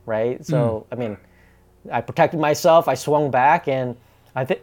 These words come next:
Speaker 1: he ended up basically, like, my face was, like, busted up, right? My, I was
Speaker 2: Okay.
Speaker 1: bleeding, I was bleeding on, uh, in, my, my eye was purple, <laughs> I was bleeding, all this stuff.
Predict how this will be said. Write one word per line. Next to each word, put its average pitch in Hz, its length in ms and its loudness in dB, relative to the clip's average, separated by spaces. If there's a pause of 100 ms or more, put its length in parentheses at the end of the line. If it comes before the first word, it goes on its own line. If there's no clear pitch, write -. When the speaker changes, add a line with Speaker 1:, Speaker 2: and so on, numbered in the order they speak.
(140)
Speaker 1:
he 165 300 -4
ended 202 220 4
up 143 340 4 (920)
basically, 127 560 0
like, 110 200 -6 (800)
my 139 140 -2
face 156 280 2
was, 110 180 -6
like, 98 220 -8
busted 117 400 -4
up, 95 280 -4 (680)
right? 110 220 -6
My, 123 120 -6
I 120 40 -2
was 123 60 -6
Speaker 2:
Okay. 120 240 -6
Speaker 1:
bleeding, 156 420 2
I 151 40 0
was 135 100 0
bleeding 156 360 0
on, 139 160 -4 (160)
uh, 143 260 -4 (100)
in, 139 360 -2
my, 123 160 -6
my 143 120 0
eye 151 180 4
was 147 140 4
purple, 165 580 2 (120)
<laughs> - 120 -8
I 143 80 0
was 143 140 0
bleeding, 143 540 -2
all 131 140 0
this 131 120 -4
stuff. 127 300 -6